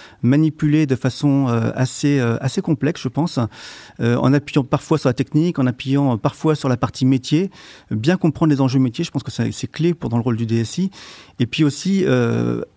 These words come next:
conjuguer le court terme et le long terme pour une direction générale. Parce qu'une direction générale,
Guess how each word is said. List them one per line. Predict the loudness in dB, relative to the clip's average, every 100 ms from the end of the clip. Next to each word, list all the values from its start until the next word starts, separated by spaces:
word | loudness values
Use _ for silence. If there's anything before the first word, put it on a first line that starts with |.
| _ _ _ _ _
conjuguer | 0 2 4 2
le | 2
court | 0 0
terme | 2 2 0
et | 0
le | 2
long | 2 2
terme | 2 2 2
pour | 0 0
une |
direction | 2 2 0
générale. | 2 2 2
Parce | 0
qu'une | 0
direction | 0 0 2
générale, | 2 2 2 2